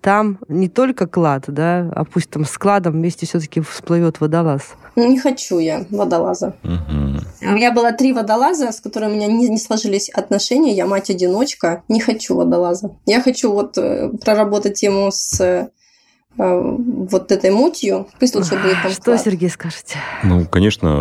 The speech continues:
Speaker 3: м, такой опыт, э, ошибок, травм, который есть у, у вас, Юлия,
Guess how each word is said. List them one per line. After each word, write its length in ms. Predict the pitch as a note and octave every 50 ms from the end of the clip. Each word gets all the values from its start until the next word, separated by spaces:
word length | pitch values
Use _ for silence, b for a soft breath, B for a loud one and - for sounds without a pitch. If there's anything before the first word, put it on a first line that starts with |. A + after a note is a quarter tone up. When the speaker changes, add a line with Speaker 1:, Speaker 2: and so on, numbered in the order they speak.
| C#2
Speaker 3:
м, 340 | C#2 C2+ C#2 C2+ C2 C2 - - - - -
такой 380 | - - - - D#2 D2+ - - - - -
опыт, 360 | G2 G2 F#2+ - F#2 D#2+ - - - - -
э, 280 | C#2+ C#2 C#2+ C#2+ C#2 C2+ C2 C2+ C2+ - _ _ -
ошибок, 760 | - D#2 - - - G2 F#2+ F2+ E2 D2+ - - - - - - - _ -
травм, 540 | - E2 E2+ F2+ F2+ F2 D#2 E2+ D#2+ D2+ - _ _ _ -
который 320 | - F2 - - D2+ D#2
есть 240 | D2 C#2 - - -
у, 40 | C#2+ C#2 C2+ C#2 C2+ D2
у 40 | D#2
вас, 240 | D2 D2 C#2 - -
Юлия, 260 | D2 C#2+ C#2 - -